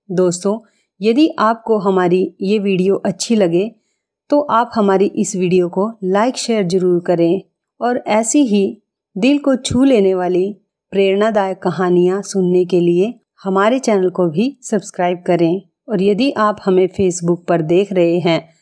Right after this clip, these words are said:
तो आप हमारे Facebook पेज को लाइक और फॉलो ज़रूर करें। तो दोस्तों, फिर मिलते हैं ऐसी ही ज़बरदस्त कहानी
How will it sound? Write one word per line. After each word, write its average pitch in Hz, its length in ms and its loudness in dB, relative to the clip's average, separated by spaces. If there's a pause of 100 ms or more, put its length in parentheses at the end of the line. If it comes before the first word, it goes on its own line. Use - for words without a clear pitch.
(420)
तो 277 120 2
आप 226 360 0
हमारे 190 360 0
Facebook 175 460 -2 (100)
पेज 165 240 0
को 196 320 -2 (340)
लाइक 214 380 -2
और 269 100 2
फॉलो 190 340 0
ज़रूर 175 400 -2
करें। 165 420 -2 (140)
तो 185 100 0
दोस्तों, 175 460 -2 (460)
फिर 262 140 0
मिलते 247 420 0
हैं 226 420 -4
ऐसी 208 280 0
ही 196 280 0
ज़बरदस्त 175 560 0
कहानी 180 600 0